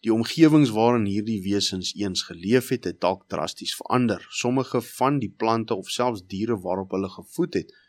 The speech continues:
is dalk ook lankal weg. Sou hulle steeds op hulle eie in die natuur kon oorleef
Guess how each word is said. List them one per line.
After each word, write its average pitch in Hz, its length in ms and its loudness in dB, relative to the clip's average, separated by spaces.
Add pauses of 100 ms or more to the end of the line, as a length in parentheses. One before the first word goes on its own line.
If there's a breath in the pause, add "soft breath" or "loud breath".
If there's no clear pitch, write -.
(120)
is 95 140 -8
dalk 98 260 2
ook 104 260 0
lankal 87 440 -4
weg. 98 340 0 (220 soft breath)
Sou 131 300 4
hulle 120 180 4
steeds 117 440 -2
op 113 120 -8
hulle 113 200 -2
eie 107 220 -4
in 104 80 -2
die 110 100 -2
natuur 107 560 -6
kon 85 240 -10
oorleef 101 580 0